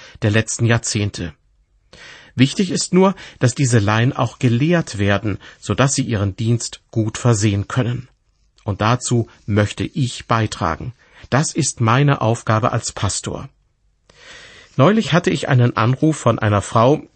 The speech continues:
die sich darüber beschwerte, dass ein Prediger in ihrer Nähe sich meine Andachten als Vorlage für seine eigenen Predigten genommen hat. Er hat über das Buch Ruth gepredigt und sogar die gleichen Illustrationen verwendet.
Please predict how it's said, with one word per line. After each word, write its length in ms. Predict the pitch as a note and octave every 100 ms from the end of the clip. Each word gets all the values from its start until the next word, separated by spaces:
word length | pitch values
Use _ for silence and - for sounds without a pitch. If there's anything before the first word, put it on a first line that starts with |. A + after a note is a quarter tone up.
| -
die 80 | A2+
sich 240 | A#2 -
darüber 320 | G#2+ G#2+ A2
beschwerte, 640 | G#2+ G2+ - G#2+ A#2+ - C3+ - - -
dass 160 | A#2+ -
ein 160 | C3+
Prediger 460 | - C#3+ F3+ E3+ D#3+
in 160 | C#3 C3
ihrer 320 | D#3 C#3+ A#2+
Nähe 340 | A2+ B2+ D3
sich 320 | A#2+ A#2+ -
meine 560 | G#2 G2 A#2 D#3 E3 -
Andachten 680 | A#2 B2 A#2 A#2+ - C3 C3 -
als 240 | G#2+ -
Vorlage 640 | - A#2+ B2+ B2 A#2+ A#2+ - -
für 140 | - C3+
seine 380 | A2+ A2+ - -
eigenen 380 | G#2 A2 A#2+
Predigten 600 | - - A2 G#2 - A2
genommen 480 | G2 G2+ G2 G2+ F2
hat. 280 | G2 - - _ _ _ _ - - -
Er 160 | F2+
hat 160 | B2+ -
über 180 | A2+ G#2+
das 180 | G2+
Buch 380 | - A#2 A2+ - _
Ruth 380 | G2+ A#2+ D#3+ -
gepredigt 580 | A2+ - G#2+ A#2 B2 - - - -
und 120 | B2
sogar 360 | A#2+ A#2+ G#2+ G#2+
die 160 | A2
gleichen 420 | G#2+ A2+ A#2+ B2+
Illustrationen 960 | A2+ G2+ - - G#2 - - D#3+ A#2+ G2
verwendet. 640 | - F#2 G#2 D#2 D2+ -